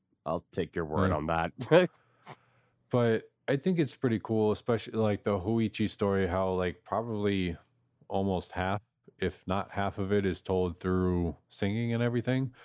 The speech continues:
Speaker 2: That's
Speaker 1: Hmm.
Speaker 2: very different than the other three. And I think each one sort of has its own distinct personality and characteristics to it, which I thought were pretty cool.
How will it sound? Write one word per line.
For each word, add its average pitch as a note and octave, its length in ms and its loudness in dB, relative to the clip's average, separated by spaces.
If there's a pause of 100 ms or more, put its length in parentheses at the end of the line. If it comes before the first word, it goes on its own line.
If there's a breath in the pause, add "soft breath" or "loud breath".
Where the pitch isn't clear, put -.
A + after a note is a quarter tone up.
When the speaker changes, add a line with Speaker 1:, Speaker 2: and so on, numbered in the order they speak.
(160 loud breath)
Speaker 2:
That's G#2 220 0
Speaker 1:
Hmm. A2+ 120 -4
Speaker 2:
very G2 300 2
different F#2+ 480 -4
than F2 180 -2
the E2 260 -4
other F2 240 -2
three. A2 380 -2 (500 soft breath)
And A2+ 80 2
I A2+ 60 2
think D3+ 260 -2
each A#2+ 200 -2
one A2 200 2
sort F2+ 180 -2
of E2 80 -2
has F2 180 -2
its D#2+ 160 -14
own F#2 180 0
distinct F2 560 -4 (260)
personality F2 640 -4
and E2 120 -4
characteristics F2 640 -4
to A#2 140 -2
it, - 80 -4
which - 140 -8
I G#2 80 2
thought G#2 200 -2
were G2 100 -4
pretty A2 220 -2
cool. A#2 340 -2